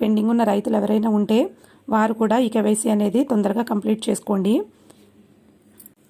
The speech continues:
వారికి కూడా ఇదే విడతలో అయితే అమౌంట్ అనేది క్రెడిట్ చేస్తారు. ఈ విధంగా డేట్ చేంజ్ అవ్వడం అనేది ఎన్నడూ జరగలేదండి. కాబట్టి జూలై లాస్ట్ వీక్, ఆగస్ట్ ఫస్ట్ వీక్‌లో ఖచ్చితంగా అమౌంట్ అనేది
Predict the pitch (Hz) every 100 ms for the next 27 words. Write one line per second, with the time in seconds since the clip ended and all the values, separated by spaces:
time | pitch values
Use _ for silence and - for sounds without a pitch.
0 | _ - - 233 220 220 240 226 240 220
1 | 220 220 226 220 208 240 403 - _ -
2 | 220 226 226 220 208 247 240 214 185 -
3 | 220 214 214 208 285 - _ _ _ _
4 | - _ _ _ _ - - _ 254 240
5 | 220 220 247 226 226 233 226 220 220 220
6 | 220 214 214 220 208 214 214 202 208 190
7 | 190 190 277 403 - - - 240 208 208
8 | 233 311 214 226 214 240 208 208 - 233
9 | 285 330 - - - - - - 220 226
10 | 226 - 220 226 214 214 233 240 208 233
11 | 214 233 214 214 214 208